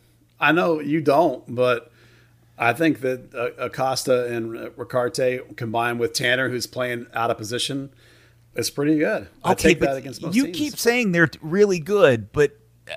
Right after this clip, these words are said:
Speaker 2: all right, so what, so what you're, I just wanna make sure you and I are on the same page, 'cause I'm not gonna necessarily disagree with you, but I wanna make sure that by saying that those three guys are,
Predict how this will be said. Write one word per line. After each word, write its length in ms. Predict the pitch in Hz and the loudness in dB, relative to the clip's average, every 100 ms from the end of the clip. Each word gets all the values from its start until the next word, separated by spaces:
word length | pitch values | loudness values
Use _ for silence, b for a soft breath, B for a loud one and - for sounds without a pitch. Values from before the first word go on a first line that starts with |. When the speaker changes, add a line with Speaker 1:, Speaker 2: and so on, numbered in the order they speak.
| - | -6
Speaker 2:
all 100 | - | -4
right, 160 | 139 | -4
so 200 | - 190 | 0 4
what, 400 | 170 160 180 - - | 4 2 0 0 -2
so 380 | 175 156 143 | 2 4 2
what 240 | 135 175 208 | 0 0 2
you're, 160 | 226 - | 0 0
I 80 | 185 | -2
just 120 | 214 | 0
wanna 160 | 254 | 0
make 120 | 247 202 | 0 -4
sure 160 | 196 | -6
you 180 | 175 170 | -4 -2
and 80 | 160 | 0
I 60 | 151 | 0
are 80 | |
on 80 | 139 | 0
the 80 | 127 | -2
same 260 | - 123 113 | -2 -4 -4
page, 320 | 110 71 - | -4 -4 -4
'cause 100 | 120 | -2
I'm 80 | 143 | 0
not 140 | 196 | 0
gonna 180 | 240 233 | 0 -2
necessarily 560 | 196 180 160 160 143 135 | 0 -2 -4 -4 -4 -2
disagree 480 | 131 135 123 180 | -4 -4 -2 0
with 100 | 135 | 0
you, 320 | 90 80 80 - B B B | -2 -4 -6 -8 B B B
but 120 | 131 | 4
I 60 | 147 | 6
wanna 220 | 175 208 | 4 0
make 160 | 202 170 | -2 -4
sure 200 | - 175 | -2 2
that 160 | 147 - | 2 2
by 160 | 127 | 0
saying 540 | 120 - 165 156 131 117 | 0 -2 -2 -2 0 0
that 200 | 113 - | -2 4
those 260 | 151 185 | 4 4
three 200 | - 175 | 0 -2
guys 320 | 151 143 127 - | 4 4 4 0
are, 340 | 107 101 95 | 0 0 0